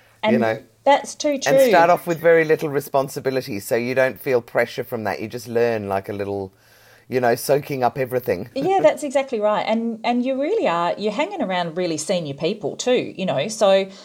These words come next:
Speaker 2: we were involved the, uh, with the deputy editor and, um, the editor, you know, every weekend. And so they're clearly senior people that have been in industry for a long time. Um, <clears throat> so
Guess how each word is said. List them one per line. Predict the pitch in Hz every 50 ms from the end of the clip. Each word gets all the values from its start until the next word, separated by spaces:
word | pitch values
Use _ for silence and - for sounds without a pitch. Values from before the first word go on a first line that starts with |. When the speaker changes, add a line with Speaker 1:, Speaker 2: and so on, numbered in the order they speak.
| - _ _
Speaker 2:
we | - 240 262 277
were | 269 262 233
involved | 202 185 190 180 175 180 180 180 - -
the, | 208 196 202 - _ -
uh, | 175
with | 151 175 175 -
the | 180
deputy | 175 185 175 175 190 170 160 156 -
editor | 160 160 160 156 - 160
and, | 147 - - 151 151 151 156 151 147
um, | 160 147 147 147 143 147 139 143
the | 165 165
editor, | 160 160 156 156 - 147 151 147 147 -
you | 220 202
know, | - 143 175 - - _ -
every | 226 233 196 202 226 233
weekend. | 214 220 226 277 269 311 269 170 139 139 139 165 - -
And | 190 190 190 185 196 190 196 - _
so | - - 226 220
they're | 214 254 262 262
clearly | 262 - - 240 254 233 214
senior | 196 - - 196 190 175 160
people | 151 - 180 180 185 180
that | 156 156
have | 156 -
been | 165 165
in | 165 160
industry | 165 165 170 165 - - 156
for | 151 - 160
a | 156
long | 151 151 151 147
time. | 147 190 175 156 127 123 - - - - - - - - - - _ -
Um, | 175 180 180 180 185 185 - - _ - 220 -
<clears throat> | 190 214 190 202
so | - - 226 202 202 202 196